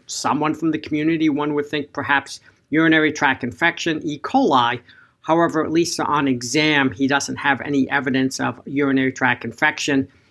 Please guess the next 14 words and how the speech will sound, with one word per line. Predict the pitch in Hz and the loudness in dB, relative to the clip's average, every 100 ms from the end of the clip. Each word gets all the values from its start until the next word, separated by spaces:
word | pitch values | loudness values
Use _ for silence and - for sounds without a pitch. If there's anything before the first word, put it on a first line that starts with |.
| _ _ | _ _
In | 139 | 2
a | 135 | 4
male | 143 156 165 160 | 4 4 4 4
in | 147 | 4
the | 135 | 4
absence | 135 135 - 143 - | 4 4 0 -6 -4
of | 131 - | -6 -2
prior | 147 139 | 0 0
catheterization, | 139 135 131 127 123 131 123 123 123 | 2 0 0 -2 -4 -2 -2 -2 0
likewise, | 131 135 - 123 120 | 0 0 -2 -2 -2
that | 127 | -2
would | 131 117 | -2 -2
be | 120 | -2
unusual. | 117 127 127 127 - 98 - | -2 0 2 2 0 -8 -8